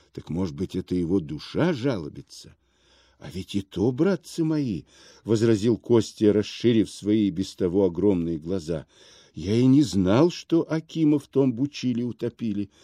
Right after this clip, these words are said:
Я бы ещё не так напужался.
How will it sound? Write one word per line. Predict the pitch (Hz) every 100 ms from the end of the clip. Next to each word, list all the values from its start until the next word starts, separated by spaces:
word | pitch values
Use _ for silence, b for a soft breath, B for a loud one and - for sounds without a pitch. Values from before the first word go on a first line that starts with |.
| b b b
Я | 90
бы | 82
ещё | 98 - - 113
не | 127
так | - 92 107 -
напужался. | 131 147 123 101 67 - -